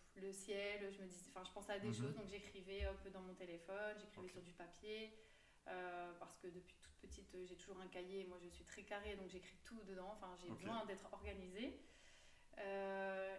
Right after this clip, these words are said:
Speaker 1: et donc, euh, voilà, donc ça a commencé comme ça. Et puis, euh, en décembre deux mille vingt-deux,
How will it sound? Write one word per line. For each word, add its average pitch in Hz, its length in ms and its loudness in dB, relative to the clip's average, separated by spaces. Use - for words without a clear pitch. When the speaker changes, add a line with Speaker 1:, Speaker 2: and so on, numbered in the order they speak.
Speaker 1:
et 208 100 -2
donc, 208 300 -6
euh, 202 420 0
voilà, 175 200 0
donc 185 140 -4
ça 185 100 -2
a - 20 -4
commencé 185 380 -6
comme 170 220 -4
ça. 240 640 2
Et 180 80 -2
puis, 196 360 -6
euh, 170 1000 -2
en 185 140 -8
décembre 190 600 -2
deux 180 160 -2
mille 214 180 0
vingt-deux, 196 720 0